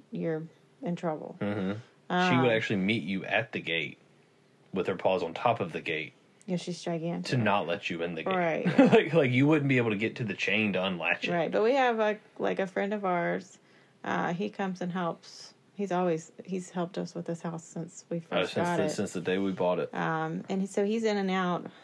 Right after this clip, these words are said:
Speaker 1: every few months
Speaker 2: Mm-hmm.
Speaker 1: to help you
Speaker 2: Constantly,
Speaker 1: with the project.
Speaker 2: yeah.
Speaker 1: And he needed a tool. He wanted to borrow a tool recently, and we weren't home. And I was like, "You think she'll let him back there?" And you were like, "I think so." And she let him back there.
Speaker 2: Mm-hmm.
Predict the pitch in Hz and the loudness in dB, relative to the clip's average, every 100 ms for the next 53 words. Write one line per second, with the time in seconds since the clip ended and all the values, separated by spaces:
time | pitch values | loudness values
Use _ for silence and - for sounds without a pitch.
0 | - - 240 247 233 - 214 196 175 175 | -16 -6 -2 -2 -4 -8 -4 -2 0 -2
1 | 220 - 294 220 202 185 185 180 190 123 | -4 -2 0 2 2 0 0 -2 0 2
2 | 180 180 180 180 117 - 123 127 - - | 2 2 2 2 0 0 0 -6 -16 -20
3 | - _ _ - 180 175 175 185 175 180 | -20 _ _ -2 0 2 0 -2 -2 -2
4 | 202 190 185 170 165 - 185 185 170 165 | -2 0 0 0 -2 -4 -2 0 0 0
5 | 190 196 185 180 170 175 175 180 - 190 | -4 -4 -2 -2 -2 -2 -2 -4 -6 -4
6 | 190 185 180 - - 175 170 175 175 160 | -2 -2 -4 -6 -4 -2 -2 0 0 -2
7 | 180 185 175 165 165 170 170 165 175 175 | -2 -2 -2 -2 -4 -6 -6 -4 -4 -4
8 | - _ _ - _ _ _ _ 180 180 | -6 _ _ -20 _ _ _ _ -10 -6
9 | 208 - 196 196 196 175 180 - 254 269 | -8 -6 -6 -4 -2 -2 -4 -6 -6 -4
10 | 247 214 196 190 185 - 226 - 254 - | -2 -2 -4 -6 -8 -12 -14 -6 -6 -6
11 | - 220 226 247 247 _ _ - - _ | -8 -6 -6 -6 -12 _ _ -20 -20 _
12 | _ _ - 165 160 175 _ _ - - | _ _ -10 -8 -6 -8 _ _ -18 -6
13 | 226 349 330 247 277 - 240 240 233 170 | -2 0 0 0 -2 -4 -4 -4 -2 0
14 | 220 | 0